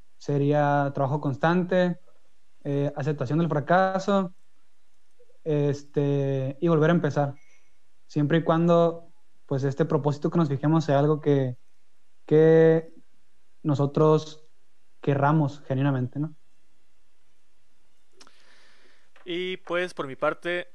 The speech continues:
Speaker 2: creo que lo puedo resumir en, a veces el fracaso es necesario y es inevitable, si el, si es el caso, y lo que te queda no es tratar de evitarlo, tratar de olvidarlo, tratar de evadirlo, ¿no? Sino,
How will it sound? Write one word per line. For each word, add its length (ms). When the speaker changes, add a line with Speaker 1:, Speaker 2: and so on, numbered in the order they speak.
Speaker 2:
creo 220
que 60
lo 120
puedo 120
resumir 400
en, 280
a 80
veces 220
el 120
fracaso 340
es 40
necesario 520
y 160
es 120
inevitable, 600
si 420
el, 180
si 140
es 80
el 120
caso, 360
y 120
lo 140
que 100
te 140
queda 400
no 420
es 400
tratar 280
de 60
evitarlo, 460
tratar 340
de 60
olvidarlo, 580
tratar 460
de 300
evadirlo, 580
¿no? 160
Sino, 440